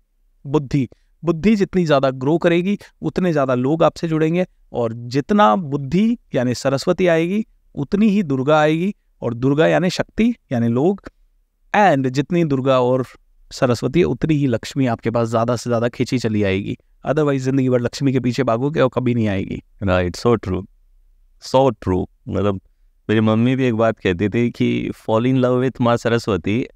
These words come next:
Speaker 2: and लक्ष्मी will automatically follow you।
Speaker 1: So true। <laughs>
Speaker 2: Beautiful। So बेसार जी, एक चीज़, अ,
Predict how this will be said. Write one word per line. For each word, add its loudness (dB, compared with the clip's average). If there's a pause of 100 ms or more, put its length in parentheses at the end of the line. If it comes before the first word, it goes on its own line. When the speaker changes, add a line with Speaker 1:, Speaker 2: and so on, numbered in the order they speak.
(120)
Speaker 2:
and -2
लक्ष्मी -2
will -2
automatically 0
follow 0
you। -10 (240)
Speaker 1:
So 2
true। -2 (260)
<laughs> -4
Speaker 2:
Beautiful। 0 (760)
So -2
बेसार 0
जी, -4
एक 0
चीज़, -4
अ, -2